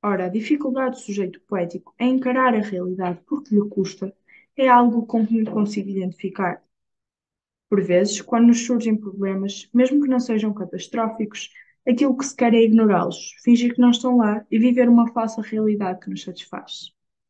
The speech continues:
No entanto, esta não é a atitude correta e é aquela que nos trará mais consequências negativas a longo prazo, sendo o caso do sujeito poético um exemplo disso.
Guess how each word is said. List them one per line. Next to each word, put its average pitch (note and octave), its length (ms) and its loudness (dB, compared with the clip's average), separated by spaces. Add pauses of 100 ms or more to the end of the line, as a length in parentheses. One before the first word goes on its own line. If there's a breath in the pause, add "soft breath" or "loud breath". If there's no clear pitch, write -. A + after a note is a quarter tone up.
(500)
No G3 120 -2
entanto, G#3+ 460 -2 (360 soft breath)
esta B3 240 -4
não C4 160 4
é B3+ 60 4
a - 20 2
atitude B3 400 -2
correta F3+ 640 -12
e A3 140 2
é - 20 6
aquela C4 340 4
que - 80 -6
nos B3 160 4
trará G#3+ 380 0
mais A#3 300 2
consequências F#3+ 580 -6
negativas G3+ 580 -2
a G3+ 60 -2
longo F#3+ 320 -6
prazo, E3+ 420 -10 (380)
sendo F#3 280 -2
o - 40 -10
caso F#3+ 300 2
do E3+ 60 -2
sujeito F3 540 -4
poético G#3+ 440 0
um A3+ 60 4
exemplo A3+ 380 2
disso. - 440 -2